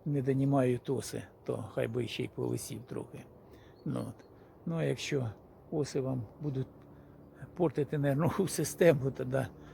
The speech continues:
треба буде його зрізати. Значить, додивляємося за молодими саджанцями, що ми сажали.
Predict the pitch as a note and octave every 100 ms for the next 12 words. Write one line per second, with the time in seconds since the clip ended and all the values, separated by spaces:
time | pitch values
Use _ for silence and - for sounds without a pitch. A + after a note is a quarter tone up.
0 | - - C#3+ C3+ B2+ B2+ C3+ B2+ B2 B2
1 | B2 A#2+ B2 A#2 A2 - - - - -
2 | - - - - - - - - - -
3 | - - - - - - - - D#3 D3+
4 | - C#3 - - - - - - - -
5 | - - C#3 D#3 D3+ D#3 C#3 B2+ A#2+ C#3+
6 | A#2+ C3 A#2+ - - - - - - -
7 | D3 C3+ C3 C#3 C3 B2 A2 - - -
8 | - - - - D3 D3 D#3+ D3+ D#3 D#3
9 | - D3 D3 - C#3 C3+ C#3 B2+